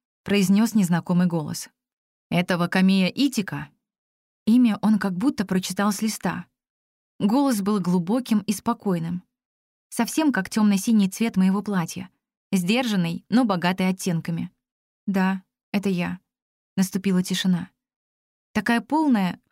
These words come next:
что словно бы поглотила собой все вокруг. "Красивое имя". "Красивое".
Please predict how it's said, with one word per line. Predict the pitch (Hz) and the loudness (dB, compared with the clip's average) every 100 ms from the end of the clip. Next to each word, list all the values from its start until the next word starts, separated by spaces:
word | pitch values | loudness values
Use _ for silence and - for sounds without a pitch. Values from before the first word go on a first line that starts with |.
| _ | _
что | - - 233 | -12 -6 -4
словно | - 277 294 254 | -2 0 2 4
бы | 233 | 2
поглотила | 208 190 202 208 294 240 | 0 0 -2 0 0 0
собой | 208 196 185 240 | -2 -2 0 -2
все | - 190 | -2 -2
вокруг. | 175 190 185 170 - _ _ _ _ _ _ _ - | -2 -2 -4 -8 -12 _ _ _ _ _ _ _ -6
"Красивое | 147 190 190 190 151 | -2 -2 -2 -2 -2
имя". | 143 131 120 - _ _ _ _ _ _ _ _ | -4 -4 -8 -14 _ _ _ _ _ _ _ _
"Красивое". | - 165 - 180 185 170 170 | -6 -4 -4 -4 -2 -4 -8